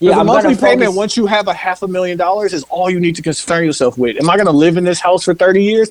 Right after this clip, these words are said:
Speaker 2: Probably
Speaker 1: No.
Speaker 2: not. So do I wanna give you a hundred thousand down?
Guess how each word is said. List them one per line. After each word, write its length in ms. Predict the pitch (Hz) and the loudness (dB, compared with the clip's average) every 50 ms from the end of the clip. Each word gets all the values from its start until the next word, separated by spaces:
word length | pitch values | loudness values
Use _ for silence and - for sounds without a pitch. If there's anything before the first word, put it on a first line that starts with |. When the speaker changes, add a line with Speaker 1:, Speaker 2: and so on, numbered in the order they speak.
| - _ | -6 _
Speaker 2:
Probably 420 | - - 214 214 226 247 254 208 190 | -2 0 2 2 2 4 4 4 4
Speaker 1:
No. 60 | 175 | 4
Speaker 2:
not. 280 | 196 220 220 - - - | 2 0 -2 -4 -4 -2
So 120 | - 156 147 | 0 2 4
do 140 | 139 165 170 | 4 6 4
I 60 | 175 | 4
wanna 240 | 175 180 175 160 135 | 4 2 0 0 -2
give 320 | 117 123 143 160 165 160 | 0 2 2 2 2 2
you 220 | 175 190 208 220 - | 0 0 0 -2 -2
a 160 | - 117 120 | -2 -4 -4
hundred 340 | - 147 139 139 147 160 - | -4 -4 -4 -2 -2 -2 0
thousand 340 | 170 165 185 196 185 202 202 | 0 0 0 0 0 -2 -2
down? 280 | 214 220 233 240 277 | -2 -2 -4 -6 -10